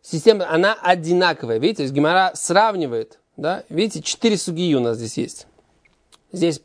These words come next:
с продажей раба, с, э, ущербом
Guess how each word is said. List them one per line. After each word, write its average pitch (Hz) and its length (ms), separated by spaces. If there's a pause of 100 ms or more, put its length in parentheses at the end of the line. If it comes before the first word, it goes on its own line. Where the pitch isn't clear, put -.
(120)
с - 80
продажей 160 480
раба, 127 400 (1400)
с, - 280
э, 131 800 (440)
ущербом 151 680